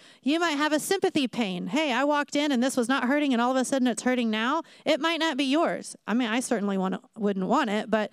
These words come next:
it may not be yours. It may be indicative of exactly what God says he wants to heal. So for example, if there's a pain in my hip right here and A, I don't want it, so it's not mine. I never claim it as mine. Nothing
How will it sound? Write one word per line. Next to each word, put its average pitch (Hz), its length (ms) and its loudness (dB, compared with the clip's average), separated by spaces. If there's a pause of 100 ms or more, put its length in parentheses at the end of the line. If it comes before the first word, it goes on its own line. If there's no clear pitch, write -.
(240)
it 269 100 2
may 294 140 0
not 339 160 0
be 262 80 0
yours. 269 300 2
It 262 100 -2
may 269 260 0
be 262 320 -2
indicative 233 800 0
of 214 160 -2
exactly 226 560 -2
what 220 180 0
God 196 280 -2
says 202 160 -2
he 202 80 0
wants 190 240 -4
to 208 120 -4
heal. 208 300 0
So 202 200 -2
for 202 180 -2
example, 202 560 0 (320)
if 214 100 -6
there's 214 180 0
a 214 80 0
pain 226 300 -2
in 226 140 -2
my 202 160 -2
hip 220 360 0
right 220 240 -2
here 240 400 -2
and 202 400 -2
A, 214 280 0
I 208 100 -2
don't 208 240 0
want 202 220 0
it, 262 200 -2
so 220 120 0
it's 202 120 -6
not 208 200 -2
mine. 214 360 -2
I 208 120 -4
never 208 180 -2
claim 208 300 -2
it 202 80 0
as 208 120 -2
mine. 202 280 -2
Nothing 202 500 -4